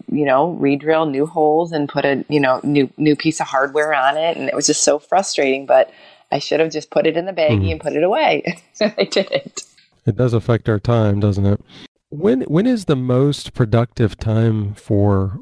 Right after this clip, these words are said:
Speaker 2: for you all? Do you find it, uh, and it, it could be a day of the week,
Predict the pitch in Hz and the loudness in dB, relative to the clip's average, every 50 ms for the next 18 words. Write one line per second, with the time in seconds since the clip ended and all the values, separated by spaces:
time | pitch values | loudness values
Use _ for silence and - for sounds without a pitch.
0 | 240 - - - - 107 104 107 104 104 101 104 104 104 104 98 - _ - 302 | -14 -16 -8 -4 0 2 2 4 4 4 2 2 2 0 0 -2 -6 _ -10 -4
1 | 277 175 117 104 117 120 120 117 113 - - 123 120 120 120 120 117 117 113 113 | -2 -2 -2 0 0 0 0 0 0 0 -2 0 2 2 2 0 0 0 2 0
2 | 113 - - - - 147 127 120 117 110 113 - - 117 117 117 123 139 - 139 | 0 -2 -6 -8 -4 -2 0 2 2 2 0 0 0 0 2 2 2 0 0 0
3 | 131 - 156 131 123 135 127 123 104 95 117 113 120 131 131 139 135 143 156 175 | -2 -2 -2 -2 0 0 2 2 0 0 0 0 0 0 2 0 0 2 2 0
4 | 214 - - | 0 -4 -8